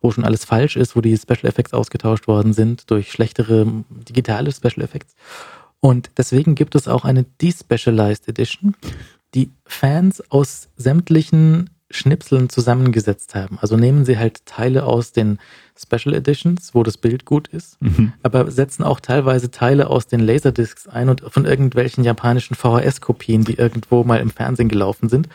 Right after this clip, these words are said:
Speaker 1: Und, äh, gibt es also im, äh, Raubkopiehandel, <laughs> in ihrem Raubkopiehandel
Speaker 2: <laughs>
Speaker 1: er-, erhältlich,
Speaker 2: Ja.
Speaker 1: ähm, gibt es die Despecialized Edition, ähm,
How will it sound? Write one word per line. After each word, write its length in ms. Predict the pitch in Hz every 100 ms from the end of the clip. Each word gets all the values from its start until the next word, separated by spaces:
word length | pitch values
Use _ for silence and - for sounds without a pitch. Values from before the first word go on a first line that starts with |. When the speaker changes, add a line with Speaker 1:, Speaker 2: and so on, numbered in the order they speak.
| - - - _
Speaker 1:
Und, 280 | - 120 117 -
äh, 200 | 120 -
gibt 180 | 147 175
es 100 | 147
also 280 | 135 123 123
im, 340 | - 120 117
äh, 120 | - - -
Raubkopiehandel, 840 | - - - - 113 98 101 117 196 - _ _
<laughs> 280 | - - 165
in 80 | 156
ihrem 220 | 190 202
Raubkopiehandel 720 | 123 143 - - 120 120 123
Speaker 2:
<laughs> 40 | 120
Speaker 1:
er-, 180 | 120 113
erhältlich, 600 | 117 113 151 117 151 -
Speaker 2:
Ja. 260 | 101 98 131 -
Speaker 1:
ähm, 300 | - 107 113
gibt 180 | 120 135
es 80 | -
die 140 | -
Despecialized 800 | 117 160 - 151 - 110 110 117
Edition, 440 | - 120 - 170 190 _ _ _ _
ähm, 800 | - 110 110 107 113 110 113 -